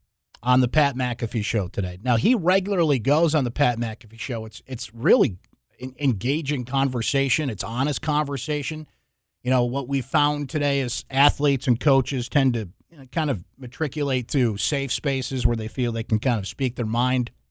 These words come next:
as opposed to getting hard line questioning sometimes. And, you know, look, that's, that's just the, the way of the world. They have more options to do that these days. But I've always enjoyed Aaron Rodgers on that show, and I, I enjoy somebody who,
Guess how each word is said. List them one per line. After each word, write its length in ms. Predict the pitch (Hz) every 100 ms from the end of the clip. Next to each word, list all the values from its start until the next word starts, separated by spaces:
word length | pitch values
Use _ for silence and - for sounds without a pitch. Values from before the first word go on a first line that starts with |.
| _ _ _ _ _ _ _
as 120 | 113
opposed 260 | 98 131 113
to 80 | 120
getting 240 | 120 107
hard 400 | 117 123 117 104
line 280 | 120 117 110
questioning 600 | - 139 - 143 135 131 - _ -
sometimes. 680 | 151 135 151 143 147 135 147
And, 160 | 165 359
you 80 |
know, 80 | 180
look, 200 | 285 127
that's, 260 | 131 135 -
that's 320 | 131 123 -
just 260 | - 127 -
the, 120 | 127 -
the 80 | 123
way 160 | 123 127
of 60 |
the 60 | 127
world. 240 | 165 113
They 80 | 110
have 100 | 110
more 200 | 120 117
options 500 | 120 123 - 117 110 - _ _ -
to 80 |
do 180 | 135 247
that 240 | 196 117 -
these 180 | 85
days. 140 | - - _ _ _ _ _ _ _ -
But 120 | 185
I've 140 | 277
always 260 | 339 320 190
enjoyed 360 | 180 185 220 165
Aaron 220 | 135 120
Rodgers 420 | 123 120 120 113
on 180 | 123 120
that 200 | 117 -
show, 440 | 180 202 147 123
and 140 | 120 120
I, 340 | 127 127 123
I 60 | 123
enjoy 260 | 110 147 143
somebody 440 | 160 131 127 123
who, 340 | 120 120 117